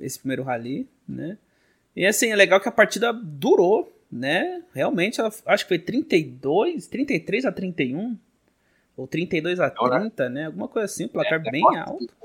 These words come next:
Speaker 2: Sim,
Speaker 1: né?
Speaker 2: é.
Speaker 1: Então, foi uma partida muito disputada. Pra <laughs> caramba, na verdade, né? Então, vamos falar o quê? Do Tsukishima agora? <laughs>
Speaker 2: Não, a gente pode falar. Eu só queria falar que, tipo assim, eu achei legal o paralelo que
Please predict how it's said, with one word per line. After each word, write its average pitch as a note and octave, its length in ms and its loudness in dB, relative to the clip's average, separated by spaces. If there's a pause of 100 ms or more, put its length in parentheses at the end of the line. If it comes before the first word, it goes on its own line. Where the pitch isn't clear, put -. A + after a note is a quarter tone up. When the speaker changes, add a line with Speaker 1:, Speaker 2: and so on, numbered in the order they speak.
(500)
Speaker 2:
Sim, G2 220 -16
Speaker 1:
né? A2 480 -4
Speaker 2:
é. - 160 -20 (880)
Speaker 1:
Então, A2+ 460 -12
foi - 160 -14
uma F3+ 60 -10
partida F3 340 -8
muito E3 240 -8
disputada. A#2 800 -6 (500)
Pra - 140 -12
<laughs> - 580 -10
caramba, B2+ 280 -6
na A2+ 120 -6
verdade, A2 680 -14 (640)
né? A2 380 -14 (640)
Então, F#3 580 0
vamos C4 180 -2
falar A#3+ 140 8
o G#3 40 0
quê? C3 320 2 (160)
Do B2 120 -14
Tsukishima F#3+ 520 -2
agora? F3+ 420 0 (640)
<laughs> G3+ 320 -6 (680)
Speaker 2:
Não, F4 240 8
a - 20 6
gente - 100 0
pode - 180 6
falar. G#3 280 8
Eu G#3 60 4
só G#3+ 100 8
queria A3 180 6
falar A3 200 6
que, A3 80 -6
tipo - 100 0
assim, A#3 160 6
eu F#3 60 8
achei G3+ 160 6
legal F3+ 280 8
o F3 60 -2
paralelo E3 580 8
que E3+ 920 4